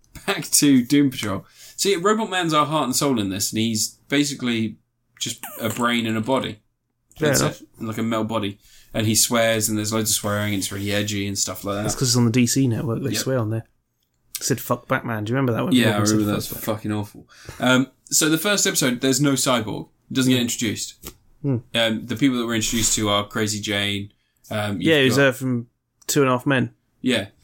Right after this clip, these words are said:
Speaker 2: Yeah.
Speaker 1: You got Crazy Jane.
Speaker 2: April Bowery.
Speaker 1: Yeah, you got Crazy Jane. You've got the woman who melts. I can't remember her name. And you've got Matt Bomber.
Speaker 2: Bomber.
Speaker 1: One of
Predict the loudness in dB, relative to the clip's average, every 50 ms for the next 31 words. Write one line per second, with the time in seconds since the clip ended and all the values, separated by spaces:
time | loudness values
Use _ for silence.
0 | _ _ -20 -10 -4 0 0 0 0 -2 0 0 0 2 2 0 -2 0 0 2
1 | 2 2 4 2 2 2 0 -2 0 2 2 2 2 2 2 0 -2 -4 _ _
2 | _ 0 2 2 2 2 0 -2 -4 -4 -4 -2 -2 -2 -2 -2 -2 -2 -2 -2
3 | 0 -2 -2 -4 -4 -4 -4 -4 -4 -4 -4 -4 -8 _ -6 -2 0 2 4 4
4 | 4 4 2 2 2 0 0 -2 -4 -6 -8 -8 -6 -6 -6 -4 -6 -4 -4 -4
5 | -4 -4 -4 -4 -4 -6 -6 -4 -4 -2 -2 -4 -4 -6 -6 -4 -2 -2 -2 -2
6 | -2 -6 -4 -2 -2 0 0 -2 -4 -6 -10 -14 _ _ _ _ _ _ _ _
7 | _ _ _ _ _ _ 2 2 4 4 2 0 -4 -8